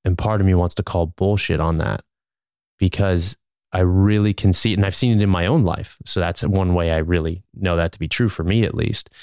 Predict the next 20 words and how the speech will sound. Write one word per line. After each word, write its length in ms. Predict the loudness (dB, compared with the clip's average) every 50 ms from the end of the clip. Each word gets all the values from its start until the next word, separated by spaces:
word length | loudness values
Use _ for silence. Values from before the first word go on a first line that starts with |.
| -20 -20 -20 -20 -20 _ _ _
It's 240 | -4 -4 -4 -2 -2
like, 200 | -2 -2 -2 -2
if 160 | -2 -4 -2
we're, 260 | 0 0 0 0 0 -2 -4 _ _ _ _ _ _ _ _ _
like, 140 | -4 -2 0
I'm 160 | 0 0 2
all 160 | 2 2 0 -2
for, 320 | -2 -2 -2 0 0 0
like, 180 | 0 -2 -2 -4 _
this 220 | -4 -2 -2 0 0
is 80 | 0
the 100 | 0 -2
present 380 | -2 -2 -2 0 0 0 -2 -2
moment. 360 | -2 0 0 0 0 -2 -2
Yes, 500 | -2 -2 -2 -2 -2 -4 -4 -4 -4 -6 -10 -14 -18 -20 _ -6
we're 120 | -4 -2
here 260 | 0 0 0 2 2
right 240 | 2 2 0 0 0
now. 300 | 0 0 0 -2 -4 -6 _ _ _ -4
And 540 | -2 0 0 0 0 0 0 -2 -4 -4